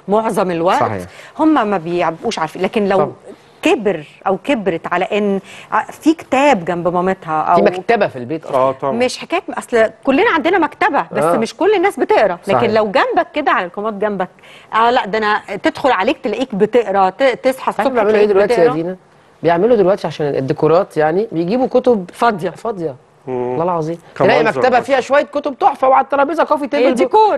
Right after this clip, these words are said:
Speaker 2: تفتح تلاقيها ديكور. وصلنا مرحله الكتب بقت ديكور.
Speaker 1: صح،
Speaker 3: مم.
Speaker 2: دي كارثة.
Speaker 1: عندك حق.
Speaker 3: ما هي للاسف هي دي مشكله، بس انا مش عاوز ال-، ال-، نخلي الناس ما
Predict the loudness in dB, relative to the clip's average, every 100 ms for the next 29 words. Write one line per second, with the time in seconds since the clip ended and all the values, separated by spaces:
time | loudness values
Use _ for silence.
0 | 0 -2 -2 -8 -8 -8 -8 -12 -14 -18
1 | _ _ -8 0 2 2 2 -2 -2 -6
2 | -6 -4 -4 -6 -8 -10 -10 -10 -14 _
3 | _ _ _ _ -10 -4 -2 0 -2 -4
4 | -4 -8 -10 -10 -2 0 4 4 2 0
5 | 0 0 0 -2 0 2 2 2 0 0
6 | -2 -2 0 2 0 -2 -2 0 0 -2
7 | -8 -14 -6 -6 -2 0 0 0 -2 -4
8 | -10 -12 -12 -10 -8 -8 -10 -10 -10 -8
9 | -8 -8 -10 -8 -6 -4 -2 -2 -2 0
10 | 0 -2 -6 0